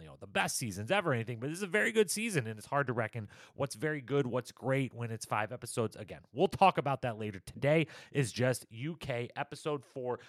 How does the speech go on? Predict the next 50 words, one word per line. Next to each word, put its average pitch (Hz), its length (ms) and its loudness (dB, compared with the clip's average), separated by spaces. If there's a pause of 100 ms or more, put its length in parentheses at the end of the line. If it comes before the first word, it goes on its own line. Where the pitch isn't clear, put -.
(120)
Tomorrow 196 720 6
will 165 160 2
be 147 140 -2
U 135 300 0
K 135 360 -2
episode 110 500 -4
five. 165 440 0
If 180 180 0
for 156 240 0
any 202 220 0
reason 175 440 -4 (240)
you 147 160 -8
just 180 280 -8
clicked 190 260 -2
on 175 140 8
the 151 80 -2
latest 151 460 2 (100)
episode, 160 560 -4
you 113 80 -8
saw 156 340 -2
it 139 100 -6
pop 151 300 -2
up 156 160 -2
this 131 240 -4
morning, 143 360 -6
you 127 100 -6
got 139 340 0
on 147 260 -4
your 117 120 -12
Spotify, 139 640 -6
Apple, 135 320 0
what 120 200 2
have 165 300 0
you, 202 200 -4 (340)
and 135 140 -4
you 139 140 0
haven't 143 260 4
been 104 120 0
watching 208 360 0
the 226 60 -8
Challenge 214 420 -2
U 214 80 -6
K, 175 200 -4
you 170 180 0
haven't 98 220 -6
listened 101 260 -6
to 95 40 -8
the 95 80 -6
previous 156 440 -4
recaps, 160 520 -8